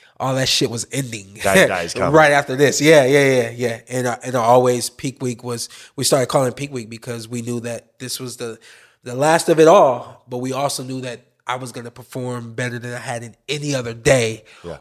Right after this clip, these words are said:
Speaker 1: on this week, you know, or any other week on this week, you know.
Speaker 2: You're a, uh, you're a welterweight. I mean, for the majority of your career, did you, were you involved in many, like, really big cuts? Like, the fighters I've spoken to, both you at boxing, U F C,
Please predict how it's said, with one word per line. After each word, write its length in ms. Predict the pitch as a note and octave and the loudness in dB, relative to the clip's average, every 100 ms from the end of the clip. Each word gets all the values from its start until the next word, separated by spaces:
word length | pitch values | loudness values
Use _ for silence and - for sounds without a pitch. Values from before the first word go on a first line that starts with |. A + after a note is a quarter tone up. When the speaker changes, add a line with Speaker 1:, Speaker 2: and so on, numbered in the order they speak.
| _ | _
Speaker 1:
on 180 | A#2 B2 | -6 -4
this 240 | A#2 A2+ A#2+ | -4 -6 -6
week, 360 | A#2 - - | -10 -12 -20
you 100 | A#2 | -14
know, 180 | A#2+ A#2 A#2 | -12 -12 -10
or 140 | A#2+ | -8
any 220 | C3 C#3 | -6 -4
other 140 | B2+ F#3+ | -4 -4
week 260 | G#3+ - | -10 -10
on 120 | A2 | -14
this 220 | A#2 A2+ - | -12 -16 -18
week, 220 | - _ | -20 _
you 80 | B2+ | -20
know. 120 | A2+ _ | -20 _
Speaker 2:
You're 320 | B2 C3+ C3+ | 0 4 6
a, 200 | A2 F#2+ | 6 4
uh, 520 | - G2 F2+ E2+ D#2 - | 2 0 0 0 -4 -4
you're 120 | G2+ | -2
a 60 | F2 | -2
welterweight. 680 | E2 F2+ - E2 D#2+ D2 - _ _ | 0 -4 -4 -8 -8 -8 -12 _ _
I 40 | |
mean, 180 | D#2 D2 | -18 -18
for 200 | _ _ | _ _
the 40 | |
majority 380 | D2+ D2+ F#2 G2+ | -18 -4 2 2
of 60 | F2 | 0
your 80 | E2+ | -8
career, 320 | - E2+ E2+ | -8 -6 -6
did 220 | D#2+ F2+ | -8 -10
you, 60 | G2+ | -12
were 80 | - | -8
you 100 | G2+ G2+ | -4 -4
involved 640 | F#2+ F#2+ G2+ A2+ F2 - | 0 4 6 6 0 -8
in 480 | F2+ F#2+ F2 E2+ D#2+ _ _ _ _ _ | -6 -4 -6 -10 -18 _ _ _ _ _
many, 380 | F#2 G2 F2 - - | -8 -8 -8 -12 -6
like, 200 | E2+ E2+ | -4 -2
really 280 | F#2 F#2+ | -2 -2
big 240 | F2 F2 C#2+ | -2 -6 -12
cuts? 480 | F2 F#2+ - - - | -2 -2 -2 -8 -10
Like, 120 | F2 | -10
the 80 | F#2+ | -10
fighters 400 | - G2+ G2+ F2 | 0 4 4 0
I've 140 | F2 | -4
spoken 260 | - F2+ F2 | -2 -6 -4
to, 120 | F#2+ | -6
both 300 | F2+ F2 - | 0 0 0
you 120 | F2 | -4
at 160 | D#2+ - | -6 -4
boxing, 420 | F2 - F2+ D#2+ | -4 -4 -8 -10
U 120 | E2+ D#2+ | -6 -6
F 100 | D2 | -6
C, 340 | F2 E2 D2+ | -4 -4 -4